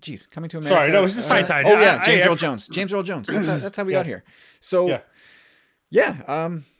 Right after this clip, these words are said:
Speaker 1: that's a good point. May-, I don't know if they don't wanna say it because, mm,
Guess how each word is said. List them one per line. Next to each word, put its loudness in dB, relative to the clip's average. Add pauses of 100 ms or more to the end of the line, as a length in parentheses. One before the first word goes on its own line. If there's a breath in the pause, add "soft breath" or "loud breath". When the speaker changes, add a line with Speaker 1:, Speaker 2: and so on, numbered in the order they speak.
(280)
Speaker 1:
that's -12
a -12
good -8
point. -4
May-, -2
I -4
don't -4
know -2
if -6
they -2
don't -2
wanna -6 (220)
say -2
it -6
because, -12 (420)
mm, -12